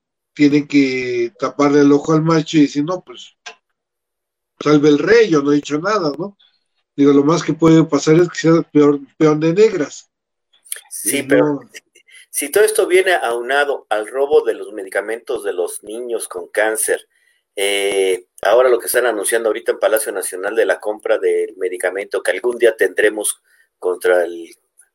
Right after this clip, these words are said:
Speaker 2: coronavirus, está muy raro, o, o sea, yo no puedo, eh, sospechar, pensar, imaginar que este gobierno sea más ratero que el anterior.
Speaker 1: Pues más tramposo, sí, no sé si más ratero,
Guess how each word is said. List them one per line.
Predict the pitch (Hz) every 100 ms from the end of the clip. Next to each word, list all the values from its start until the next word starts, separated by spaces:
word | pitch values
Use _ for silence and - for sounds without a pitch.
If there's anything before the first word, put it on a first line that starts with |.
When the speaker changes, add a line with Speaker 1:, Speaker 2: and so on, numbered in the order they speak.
| _ _ _
Speaker 2:
coronavirus, | 95 92 92 98 107 131 - - _ _ _ _ _ -
está | 180 - 196
muy | 196
raro, | 156 113 113 120 113
o, | 101 -
o |
sea, | 127 120 - _ _ _ _ _ _ _ _ -
yo | 123 208
no | 247 233
puedo, | 190 196 185 - _ _ -
eh, | 107 104 95
sospechar, | - 104 - 101 - 101 110 117 - _ _
pensar, | 107 101 98 - 104 110
imaginar | 117 107 101 - 104 107 120 - _ _ -
que | 175
este | - 175
gobierno | 117 120 123 180 220 _ _ _
sea | - 160 175
más | 165 170 -
ratero | 151 135 131 139
que |
el | 101
anterior. | 92 95 90 85 - _ _ _ _ _ _ _ _ _ _ _ _ _ _ _ _ -
Speaker 1:
Pues | 175
más | 254 262
tramposo, | 240 170 220 208 156
sí, | 180 160 -
no | 160 190
sé | 196
si | 165 160
más | 151 151
ratero, | 151 - 165 156